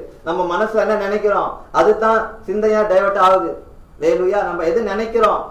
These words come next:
அதுதான் நம்ம யோசிக்கிறோம். நம்ம மனசுல என்ன இருக்குது, அதுதான் சிந்தையா வருது. அல்லேலூயா. அப்ப அந்த எண்ணம் உருவாகிற இடம் சிந்தை அல்ல, நம்முடைய மனது.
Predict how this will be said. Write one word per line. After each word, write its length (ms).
அதுதான் 380
நம்ம 180
யோசிக்கிறோம். 580
நம்ம 160
மனசுல 380
என்ன 240
இருக்குது, 420
அதுதான் 500
சிந்தையா 440
வருது. 340
அல்லேலூயா. 500
அப்ப 280
அந்த 200
எண்ணம் 480
உருவாகிற 440
இடம் 240
சிந்தை 420
அல்ல, 280
நம்முடைய 360
மனது. 420